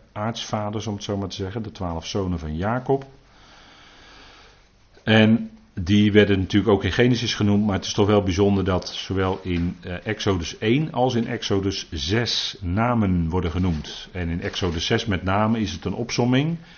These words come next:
richting de stam Levi, omdat Mozes en Aaron en Miriam uit de stam Levi kwamen. Hè, dat Amram en Jochebed, dat waren de ouders van Mozes, en Miriam en Aaron,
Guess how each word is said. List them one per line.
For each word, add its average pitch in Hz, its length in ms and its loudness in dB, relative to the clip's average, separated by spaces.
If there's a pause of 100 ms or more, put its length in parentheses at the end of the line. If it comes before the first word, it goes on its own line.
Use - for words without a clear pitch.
(180)
richting 95 480 2
de 87 80 0
stam 85 380 0
Levi, 131 640 2 (720)
omdat 101 600 2 (160)
Mozes 110 920 4
en 104 320 0
Aaron 107 680 0
en 117 220 4
Miriam 117 460 4 (580)
uit 160 220 2
de 104 60 2
stam 104 340 2
Levi 151 300 0
kwamen. 78 520 -4
Hè, 110 240 -6
dat 101 260 -6 (340)
Amram 107 460 4
en 92 160 -2
Jochebed, 104 680 0 (260)
dat 90 120 -8
waren 87 240 -4
de 90 80 -8
ouders 101 280 -2
van 87 120 -4
Mozes, 92 440 0
en 87 200 -4
Miriam 92 340 0
en 85 120 -2
Aaron, 98 480 -4